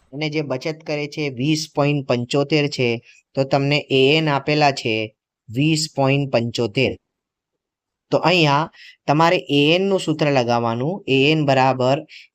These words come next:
એ પ્લસ એન માઇનસ વન ડી. તો એ એન શું આવશે અહીંયા? વીસ પોઇન્ટ પંચોતેર બરાબર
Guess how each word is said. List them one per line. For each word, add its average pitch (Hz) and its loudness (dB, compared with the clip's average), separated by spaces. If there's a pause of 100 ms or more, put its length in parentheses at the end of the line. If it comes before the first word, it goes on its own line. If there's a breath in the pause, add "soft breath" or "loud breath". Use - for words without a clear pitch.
એ 160 2
પ્લસ 156 0
એન 147 0
માઇનસ 131 -2
વન 127 0
ડી. 127 -2 (680 loud breath)
તો 143 -2
એ 147 2
એન 170 0
શું 170 2
આવશે 165 2
અહીંયા? 165 0 (320)
વીસ 160 -2
પોઇન્ટ 156 2
પંચોતેર 156 2
બરાબર 135 2